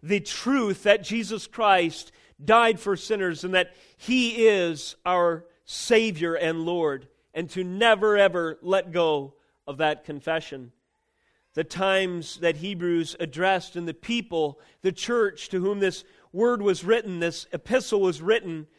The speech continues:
found themselves with every reason in the natural to let go, even as we ourselves live in a day that is troubled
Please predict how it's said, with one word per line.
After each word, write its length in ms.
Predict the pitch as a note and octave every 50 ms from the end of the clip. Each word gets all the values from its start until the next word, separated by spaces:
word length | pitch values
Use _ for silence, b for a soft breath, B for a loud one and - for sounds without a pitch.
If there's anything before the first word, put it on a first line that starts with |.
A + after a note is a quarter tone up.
| b b b
found 380 | _ - G3+ G3+ G3+ G3 F#3+ F#3+
themselves 640 | F3+ F3 D#3+ - - F#3 F3+ F3 F3 F3 D3+ -
with 160 | E3 F3 E3 -
every 240 | F3+ F3 E3+ E3+
reason 460 | E3 D#3 E3+ G3 G#3+ G3+ D#3 E3 E3 D#3+
in 100 | D#3+ D#3+
the 80 | D#3+
natural 540 | D#3+ E3+ F3 F#3 F#3 F3+ - - D#3 D3+ D3
to 100 | - E3+
let 300 | E3 F3 F3+ F#3 F3 E3
go, 420 | E3 E3+ E3+ D#3 D3+ C#3 C3 C3 _ _ _ _ _ _ _ _ _ _
even 220 | - G3 G#3 G#3+
as 160 | G#3+ G3+ C#3+ F3+
we 160 | G#3+ A3+ A3
ourselves 760 | G3+ G3 - - - - A3+ A#3 A3+ G#3+ F#3+ F3 E3 D3 E3+
live 220 | F3+ F#3+ F#3+ E3+
in 100 | F#3 F3+
a 60 | E3+
day 360 | D#3 C3+ F#3 F#3+ F#3+ F3+ E3 D#3+
that 180 | C#3+ D#3 D3+
is 100 | D3+ D3
troubled 540 | - - - A3+ A#3+ F#3 D#3+ C3+ B2 A#2+ A2+